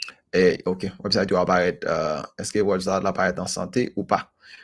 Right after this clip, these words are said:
Oke, dòz white paper yo ban nou an workout play rewards.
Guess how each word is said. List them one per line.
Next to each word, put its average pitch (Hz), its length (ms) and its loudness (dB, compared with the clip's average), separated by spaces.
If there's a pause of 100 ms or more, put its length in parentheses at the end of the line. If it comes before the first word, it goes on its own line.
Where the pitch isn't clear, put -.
(140)
Oke, 110 240 4
dòz 107 320 8
white 110 240 8
paper 127 400 4
yo 107 140 4
ban 107 100 4
nou 110 240 2
an 101 300 0 (180)
workout 147 560 6 (160)
play 131 400 4 (240)
rewards. 110 480 2